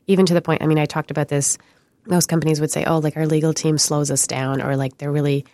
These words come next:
they, they're very cautious. But if anything, our general counsel and our entire legal team is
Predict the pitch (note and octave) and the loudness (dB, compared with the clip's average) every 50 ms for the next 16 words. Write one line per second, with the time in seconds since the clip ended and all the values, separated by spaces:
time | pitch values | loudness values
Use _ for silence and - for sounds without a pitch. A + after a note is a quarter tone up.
0 | _ _ _ - D3+ D3+ - - D#3+ D3+ D#3+ D#3 D#3 - - - - C#3+ - - | _ _ _ 0 0 0 0 0 -2 0 0 -2 -2 -4 -8 -6 -6 -4 -2 -2
1 | C#3+ C3+ - - - D#3 E3 - - D#3 D#3 D3+ C#3+ - D3 C#3+ C#3+ C#3+ - _ | -2 -2 -2 -4 -2 -2 -2 -2 0 0 0 0 0 0 -2 -2 -2 -2 -4 _
2 | _ _ _ _ _ _ _ _ _ _ - D#3 D3 D3 D3 C#3+ - D3+ D3 D3 | _ _ _ _ _ _ _ _ _ _ -4 -2 0 0 -2 0 0 0 0 0
3 | C#3+ - - C#3+ C#3+ C#3 - C3 C3 C3+ C#3+ C#3+ C3+ C#3+ C#3 - - D3 C#3+ C#3+ | -2 -2 -4 -6 -6 -4 -4 -2 -2 -2 0 0 0 -2 -4 -4 -6 -6 -4 -2
4 | C#3 C#3+ C3+ - C3+ C#3+ C#3 C3+ C3+ - | -2 -4 -2 -2 -2 -2 0 -2 -4 -6